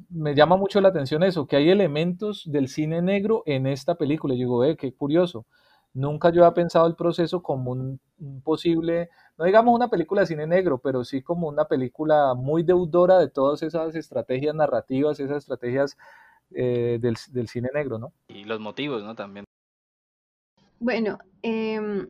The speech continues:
Speaker 3: algunos detalles que me llamaron la atención y, y de los que creo que podemos discutir algunas cositas es, por ejemplo, que cuando él va llegando al, al juzgado, donde está todo, todos los procesos y todo este asunto,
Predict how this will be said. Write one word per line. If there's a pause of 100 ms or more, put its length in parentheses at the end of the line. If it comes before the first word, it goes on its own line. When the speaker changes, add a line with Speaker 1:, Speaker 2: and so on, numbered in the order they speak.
Speaker 3:
algunos
detalles
que
me
llamaron
la
atención
y,
y
de
los
que
creo
que
podemos
discutir
algunas
cositas
es,
por
ejemplo, (480)
que
cuando
él
va
llegando
al,
al
juzgado,
donde
está
todo,
todos
los
procesos
y
todo
este
asunto,